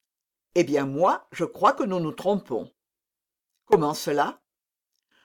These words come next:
Je crois qu'effectivement, comme elle vous l'a dit, elle n'a point reçu la lettre. » «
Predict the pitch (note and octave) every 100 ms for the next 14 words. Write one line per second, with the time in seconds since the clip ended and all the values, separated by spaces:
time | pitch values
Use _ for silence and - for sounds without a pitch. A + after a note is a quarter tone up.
0 | _ - A3 C4+ F#3+ D#3+ - C#4 D4 C#4
1 | A3+ E3+ C#3+ D#3 D#4 - _ _ - C#4
2 | C#4+ G#3+ F3 E3+ D3 C3 F#3 D#4 - _
3 | - F3 D#3+ D3 - B3+ D#4 A3+ G#3+ -
4 | G3 C3+ A2 - _ _